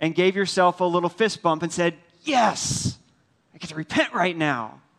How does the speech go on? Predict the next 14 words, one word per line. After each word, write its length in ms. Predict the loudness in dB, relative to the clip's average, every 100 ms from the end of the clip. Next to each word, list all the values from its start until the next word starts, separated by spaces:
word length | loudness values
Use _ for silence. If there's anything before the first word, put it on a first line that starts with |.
| _ _
Right? 160 | -12 -12 -4 4
I 80 |
don't 140 | 6 6
know 100 | 4
how 220 | 4 4
many 260 | 4 2 2
of 140 | 0
you 260 | 0 0 0 -6
saw 280 | -8 2 2
the 100 | 2
title 380 | 2 2 4 2
of 100 | 0
the 80 | -2
sermon 520 | -4 -4 -2 -2 -4